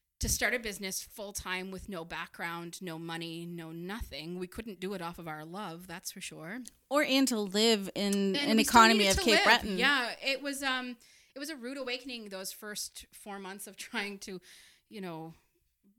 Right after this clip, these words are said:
Speaker 1: make our own business cards, and, you know, it was just, it was rough.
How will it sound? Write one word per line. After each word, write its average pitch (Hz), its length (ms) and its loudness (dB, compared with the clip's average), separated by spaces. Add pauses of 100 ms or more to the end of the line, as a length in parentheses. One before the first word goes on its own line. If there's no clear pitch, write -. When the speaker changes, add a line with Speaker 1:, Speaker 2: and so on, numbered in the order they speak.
(140)
Speaker 1:
make 190 180 -12
our 175 80 -10
own 175 160 -8
business 269 380 -6
cards, 170 720 -8
and, 160 500 -12
you 185 220 -10
know, 190 100 -8 (100)
it 262 60 -8
was 269 140 -6
just, 294 320 -8
it 254 100 -8
was 196 160 -10
rough. 160 480 -8